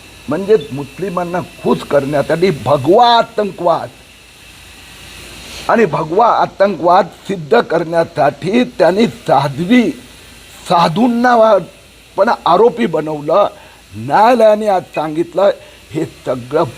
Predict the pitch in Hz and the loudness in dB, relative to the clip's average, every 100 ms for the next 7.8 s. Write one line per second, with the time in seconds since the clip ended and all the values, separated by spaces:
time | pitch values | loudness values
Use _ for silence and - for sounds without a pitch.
0 | 120 131 160 151 196 170 175 208 208 - | -8 0 0 2 0 0 0 0 -2 -6
1 | - 120 139 185 190 - - 247 233 - | -8 -8 -2 2 2 2 0 2 2 -4
2 | - - - - - - - - - - | -20 -20 -20 -20 -20 -20 -20 -20 -20 -20
3 | - - - - - - - - - - | -20 -20 -20 -20 -18 -18 -18 -16 -16 -14
4 | - 123 135 147 160 156 127 127 123 165 | -4 0 0 2 2 2 0 -4 0 2
5 | 160 131 127 147 135 127 117 120 135 135 | 2 0 -2 -4 -4 -6 -8 -8 -8 -6
6 | 156 175 160 135 127 127 156 143 131 165 | -4 -4 -4 -2 -2 -2 -4 -6 -6 -6
7 | 127 117 - 123 131 - 127 | -4 -6 -4 -4 -4 -6 -8